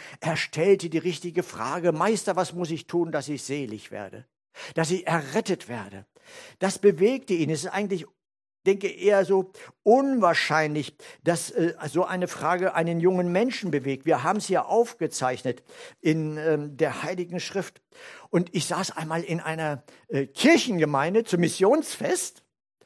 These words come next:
Und der Missionsleiter, der eingeladen wurde, ich weiß es nicht, ob es die Liebenzeller Mission war, der sagte, „Ich möchte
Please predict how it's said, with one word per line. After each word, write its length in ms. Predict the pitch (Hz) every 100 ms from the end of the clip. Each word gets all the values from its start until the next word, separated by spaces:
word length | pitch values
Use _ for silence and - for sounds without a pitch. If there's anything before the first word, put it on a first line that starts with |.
| - - - -
Und 140 | - 156
der 80 | 170
Missionsleiter, 1000 | 175 - 226 311 233 - 254 302 240
der 160 | 190 165
eingeladen 760 | 220 311 269 196 139 135 139
wurde, 500 | 135 156 175 226 208 147
ich 80 | -
weiß 160 | 107
es 120 | 127
nicht, 120 | 135 147
ob 60 |
es 60 | -
die 60 |
Liebenzeller 520 | 131 165 180 - 156 143
Mission 480 | 139 - 175 208
war, 240 | 190 190 185 - - - -
der 480 | - 175 208 202 202 - _ _ _ _ _ _ _ _ _ _
sagte, 460 | - 151 160 - 156
„Ich 360 | 143 - -
möchte 640 | 139 156 - 170 170 156